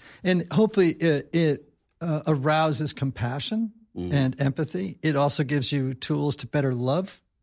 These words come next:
Speaker 1: that person, to better challenge, uh,
Speaker 2: Mm-hmm.
Speaker 1: that person in a sensitive but, but emotionally wise way.
Speaker 2: Yeah.
Speaker 1: Uh,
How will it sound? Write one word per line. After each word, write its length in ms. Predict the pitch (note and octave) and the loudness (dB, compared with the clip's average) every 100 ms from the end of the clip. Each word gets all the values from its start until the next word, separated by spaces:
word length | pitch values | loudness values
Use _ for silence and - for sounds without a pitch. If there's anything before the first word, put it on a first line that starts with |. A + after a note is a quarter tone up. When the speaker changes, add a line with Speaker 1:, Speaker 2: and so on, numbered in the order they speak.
| _ - | _ -2
Speaker 1:
that 200 | F3 F3 | -2 -2
person, 400 | F3 E3+ G#3+ G#3+ | -4 -2 -2 -4
to 100 | - | -2
better 220 | C#3+ A#2 | -2 -2
challenge, 720 | - - C3 D#3+ A3+ - - _ - | -6 -6 -4 -4 -4 -6 -20 _ -8
uh, 60 | |
Speaker 2:
Mm-hmm. 280 | D#3+ D#3+ C#3+ | -4 -2 -2
Speaker 1:
that 240 | D#3+ D#3+ - | -2 -2 -4
person 480 | E3 E3+ G#3 G#3 - _ - - - | -4 -4 -4 -4 -6 _ -20 -20 -4
in 120 | D3 | 0
a 80 | C3 | 0
sensitive 680 | - D3 C#3+ E3+ E3 E3+ - | 0 0 0 -2 -2 -4 -4
but, 300 | C3+ - - | -6 -6 -8
but 180 | C3+ - | -6 -4
emotionally 720 | C3+ C3 C3+ C#3+ D#3 C#3+ C3+ | -2 0 0 0 -2 -2 -2
wise 480 | A#2+ B2+ B2+ C3 B2+ | -2 -4 -4 -4 -4
way. 340 | B2+ G3 B3+ - - | -4 -4 -4 -10 -8
Speaker 2:
Yeah. 200 | F#2+ F#2 F2 - _ | -8 -8 -12 -20 _
Speaker 1:
Uh, 420 | E3+ D3 C#3+ C3+ | 0 2 4 2